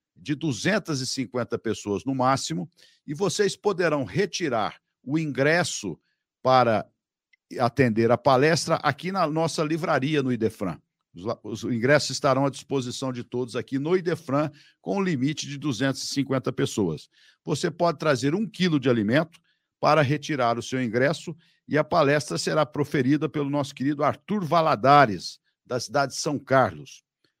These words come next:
O Espiritismo e o Despertar da Humanidade. Outras palestras durante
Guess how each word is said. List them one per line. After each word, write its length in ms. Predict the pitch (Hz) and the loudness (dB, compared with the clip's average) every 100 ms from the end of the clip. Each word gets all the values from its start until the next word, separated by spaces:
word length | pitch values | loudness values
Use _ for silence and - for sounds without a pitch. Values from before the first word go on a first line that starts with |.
| _ | _
O 140 | 120 131 | -4 -4
Espiritismo 1080 | 135 - 185 156 143 - 175 190 156 185 175 | -4 -8 -8 -6 -8 -6 -4 -4 -6 -10 -8
e 80 | 160 | -6
o 40 | |
Despertar 840 | 135 151 - 165 151 - 123 113 | -4 -6 -4 -6 -4 -2 2 2
da 120 | 113 | 0
Humanidade. 720 | 120 120 123 120 90 73 - _ _ _ _ _ - | -2 0 -2 -2 -4 -6 -12 _ _ _ _ _ 2
Outras 480 | 185 220 214 156 - | 6 6 6 -2 -2
palestras 680 | 139 120 113 107 - 87 | -2 0 0 -4 -8 -12
durante 520 | 95 127 120 110 - | -6 -4 -4 -6 -10